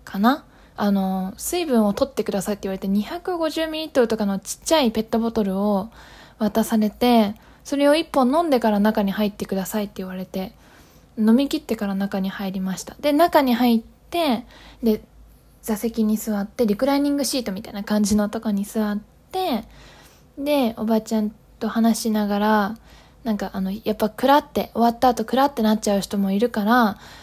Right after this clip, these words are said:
な-、そういうのになりにくいように、こういう運動したり、まあ、こういうことは控えてね、みたいな言われたり、あとは気持ち悪くなっちゃったら、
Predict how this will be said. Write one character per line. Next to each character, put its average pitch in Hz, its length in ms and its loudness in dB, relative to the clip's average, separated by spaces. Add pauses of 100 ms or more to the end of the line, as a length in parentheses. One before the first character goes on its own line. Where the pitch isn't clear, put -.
(120)
な-、 226 180 2
そ 254 120 -2
う 254 40 2
い - 20 2
う 240 40 2
の 226 100 4
に 202 80 2
な 214 80 2
り 233 120 4
に 262 140 0
く 302 180 -6
い 285 120 0
よ 240 140 4
う 226 40 6
に、 240 380 2 (280)
こ 226 140 0
う 220 80 6
い 220 80 6
う 220 60 4
運 220 160 4
動 226 160 4
し - 80 -8
た 247 120 -2
り、 233 460 4
ま 214 80 -4
あ、 - 20 -2
こ 220 200 0
う 220 80 6
い 226 80 6
う 226 80 2
こ 233 140 -6
と 220 140 -4
は 190 220 -4 (140)
控 - 260 2
え 240 60 4
て 220 140 -4
ね、 233 240 4
み 220 120 2
た - 100 -10
い 196 60 -8
な 202 120 -12 (640)
言 202 80 0
わ 202 80 0
れ 202 100 0
た 202 140 -2
り、 190 160 -6
あ 208 100 -2
と 202 120 -4
は 190 60 -4
気 - 140 -8
持 214 120 0
ち 262 100 2
悪 285 180 4
く 247 120 0
な 220 120 6
っ 208 80 -4
ち - 80 -8
ゃ 214 40 -4
っ - 100 -6
た 202 100 -8
ら、 202 380 0